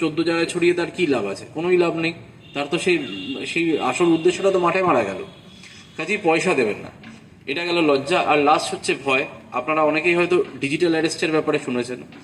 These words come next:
ডিজিটাল অ্যারেস্ট খুব সহজ জিনিস। আপনি একদিন একটা ভিডিও কল পেলেন, ভিডিও কল পেয়ে ওপারে দেখলেন কেউ হয় পুলিশের পোশাক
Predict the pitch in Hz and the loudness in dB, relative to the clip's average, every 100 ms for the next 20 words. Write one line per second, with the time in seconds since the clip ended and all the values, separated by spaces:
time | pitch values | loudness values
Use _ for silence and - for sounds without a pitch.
0 | - - - 110 131 156 160 156 156 - | -20 -20 -20 -12 -6 -2 0 0 -2 -2
1 | 170 - 151 160 175 190 170 147 160 147 | -4 -2 0 2 0 -2 -2 -2 0 0
2 | 151 156 143 156 139 139 147 143 143 151 | 0 0 0 -2 -2 2 2 4 2 2
3 | 170 208 - - - - 139 139 147 156 | 0 -2 -6 -12 -20 -8 -2 0 2 2
4 | 151 170 170 147 147 156 151 147 160 160 | 2 2 2 2 2 2 2 2 0 0
5 | 165 151 156 147 143 143 160 143 139 | 0 2 0 0 0 0 -2 -4 -4